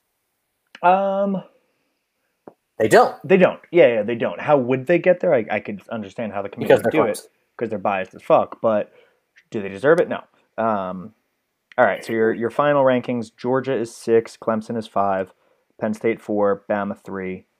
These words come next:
Speaker 1: L S U two, Ohio State
Speaker 2: Ohio
Speaker 1: one?
Speaker 2: State one. Interesting.
Speaker 1: Wow.
Speaker 2: Okay.
Speaker 1: Okay, so all of that said, all of that said, Minnesota,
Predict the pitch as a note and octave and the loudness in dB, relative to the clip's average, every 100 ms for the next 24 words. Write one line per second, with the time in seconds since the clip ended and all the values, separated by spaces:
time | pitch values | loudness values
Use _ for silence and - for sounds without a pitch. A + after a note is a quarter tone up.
0 | _ A2+ C#3+ D3+ - C#3 B2+ - - - | _ -2 0 0 -2 -4 -4 -14 -12 -2
1 | D#3 F#3 A#2+ G#2 A#2+ B2+ - A#2 G#2+ G2+ | 2 4 4 2 0 0 -2 -6 -6 -8
2 | G#2 G#2+ D#3 A3 F#3+ C#3+ C#3 E3 G#3+ A3+ | -4 -2 0 0 0 2 4 4 6 4
3 | D#3 G2+ F2 _ - A#2 D#3 C#3 F#2+ F#2+ | 0 -4 -10 _ -12 -6 -6 -6 -4 0
4 | G2+ B2+ D3 C#3+ A#2+ F#2+ F#2 F2+ _ _ | 0 2 0 0 0 -2 -6 -8 _ _
5 | _ _ _ _ _ _ _ - A#2 C#3 | _ _ _ _ _ _ _ -8 -4 -4
6 | - D3 A3 A#3 B2+ F#2+ - _ _ _ | 2 4 6 6 4 2 -10 _ _ _
7 | _ _ - A2 - C#3 - - D3+ A2+ | _ _ -10 -2 6 6 4 0 2 2
8 | - _ _ - - _ _ _ _ - | 0 _ _ -20 -20 _ _ _ _ -20
9 | - - - - F2+ A#2 C3 C3 C3+ - | -20 -20 -18 -6 4 6 6 6 2 2
10 | - F2+ F2+ - _ _ _ - - - | -4 -4 -6 -20 _ _ _ -16 -14 -18
11 | - _ - - - - - F#2+ G#2 A#2+ | -20 _ -20 -20 -20 -20 -6 0 2 2
12 | B2+ C3+ - - F2 - - _ _ _ | 2 0 -2 -8 -8 -10 -20 _ _ _
13 | _ - _ - _ _ _ _ _ _ | _ -20 _ -20 _ _ _ _ _ _
14 | - G2 A2 - F2+ | -12 -8 -6 -6 -8